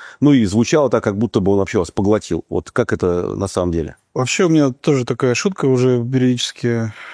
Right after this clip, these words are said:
Speaker 2: э, витает, что сложно найти вот в России какую-нибудь компанию крупную,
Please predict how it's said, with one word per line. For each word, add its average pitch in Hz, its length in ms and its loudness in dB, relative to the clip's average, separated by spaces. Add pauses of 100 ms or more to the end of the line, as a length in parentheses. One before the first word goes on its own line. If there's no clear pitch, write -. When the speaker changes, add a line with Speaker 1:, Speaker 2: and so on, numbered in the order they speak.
(140)
Speaker 2:
э, 113 420 0 (1200)
витает, 127 500 2
что 120 480 0 (800)
сложно 139 400 2
найти 127 400 2
вот 117 200 0
в - 40 -4
России 120 380 0
какую-нибудь 117 560 -2
компанию 123 500 2
крупную, 117 640 0